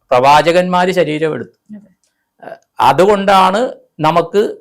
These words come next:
Speaker 1: ഈ കമ്മ്യൂണിക്കേഷൻസ് കംപ്ലീറ്റ് കിട്ടിയത്. ഏതുമാകട്ടെ, ഏത് ഗ്രന്ഥങ്ങളും കിട്ടിയത് ആ ശരീരത്തിലൂടെയാണ് അത് പ്രവർത്തിച്ചത്. അപ്പൊ ഈ ശരീരം വെച്ച് നമുക്ക് സമൂഹത്തിന് എന്ത് ചെയ്യാൻ പറ്റുമോ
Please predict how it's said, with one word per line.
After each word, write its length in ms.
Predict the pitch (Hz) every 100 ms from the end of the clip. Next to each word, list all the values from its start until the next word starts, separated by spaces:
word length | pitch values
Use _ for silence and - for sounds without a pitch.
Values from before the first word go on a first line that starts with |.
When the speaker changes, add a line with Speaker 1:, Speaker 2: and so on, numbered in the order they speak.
| -
Speaker 1:
ഈ 120 | 165
കമ്മ്യൂണിക്കേഷൻസ് 720 | 180 165 160 160 175 165 165 170
കംപ്ലീറ്റ് 420 | 156 139 139 143
കിട്ടിയത്. 300 | 123 120 120
ഏതുമാകട്ടെ, 520 | 123 147 185 165 123 120
ഏത് 120 | 147
ഗ്രന്ഥങ്ങളും 680 | 170 160 151 165 175 175
കിട്ടിയത് 240 | 170 165 160
ആ 80 | 156
ശരീരത്തിലൂടെയാണ് 1160 | 165 143 147 156 - 160 165 165 180 160 165 - _ _ -
അത് 120 | 147
പ്രവർത്തിച്ചത്. 580 | 156 143 127 113 110 110
അപ്പൊ 200 | 98 -
ഈ 160 | 185 185
ശരീരം 440 | 202 156 170 202
വെച്ച് 180 | 196 202
നമുക്ക് 260 | 196 185 190
സമൂഹത്തിന് 560 | 180 170 170 180 180
എന്ത് 180 | 175 175
ചെയ്യാൻ 280 | 180 175 175
പറ്റുമോ 360 | 170 - 269